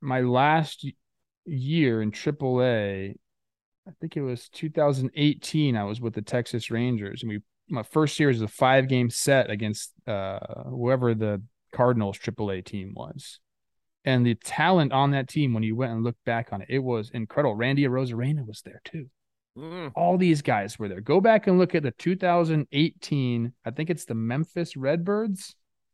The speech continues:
Speaker 1: Go
Speaker 2: Sounds
Speaker 1: look at
Speaker 2: right,
Speaker 1: that
Speaker 2: yeah.
Speaker 1: roster. It is insane. And I crushed that pitching, by the way. I might have faced Sandy. I don't freaking know.
Speaker 2: Wow.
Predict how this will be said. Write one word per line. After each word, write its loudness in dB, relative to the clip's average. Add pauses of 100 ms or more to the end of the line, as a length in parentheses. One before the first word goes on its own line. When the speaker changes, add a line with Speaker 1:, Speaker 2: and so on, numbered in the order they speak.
(460)
Speaker 1:
Go -6
Speaker 2:
Sounds 2
Speaker 1:
look 2
at 0
Speaker 2:
right, 2
Speaker 1:
that 4
Speaker 2:
yeah. 0
Speaker 1:
roster. -6
It -2
is -2 (320)
insane. 4 (1400)
And -2
I 0
crushed -4
that -16
pitching, -10
by -12
the -14
way. -10
I 4
might 6
have 0
faced -4
Sandy. -4
I -8
don't -6
freaking -18
know. -8 (840)
Speaker 2:
Wow. -10